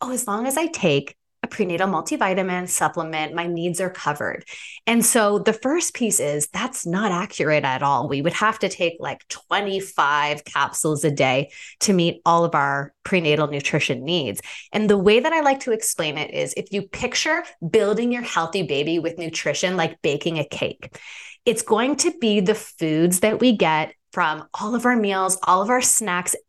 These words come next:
day in, day out for nine months, that really bakes the cake.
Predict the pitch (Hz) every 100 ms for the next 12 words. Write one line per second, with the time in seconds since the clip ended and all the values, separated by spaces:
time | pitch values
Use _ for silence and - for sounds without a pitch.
0 | 175 185 202 240 247 240 233 170 - -
1 | 170 156 156 156 143 254 - - - 220
2 | 190 175 196 254 254 - 170 165 - 156
3 | 151 - - -